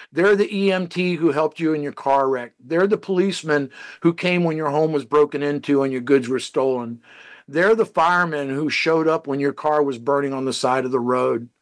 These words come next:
They're the county commissioner, uh,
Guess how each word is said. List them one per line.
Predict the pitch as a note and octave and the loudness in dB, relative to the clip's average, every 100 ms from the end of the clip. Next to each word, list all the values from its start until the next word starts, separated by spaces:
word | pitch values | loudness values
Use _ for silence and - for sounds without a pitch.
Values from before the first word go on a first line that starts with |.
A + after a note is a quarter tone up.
| _ _ _ _ _ _ _ _ _ _ _ _ _ _ | _ _ _ _ _ _ _ _ _ _ _ _ _ _
They're | D3 F#3 | 2 4
the | A3 F3+ D3 - - F3 | 4 4 2 -6 -20 -10
county | - D#3 G3+ G3 D#3 _ _ - | -2 0 2 2 -2 _ _ -4
commissioner, | E3+ G#3 B3 G#3+ D3+ | 0 2 2 0 0
uh, | C3 | -2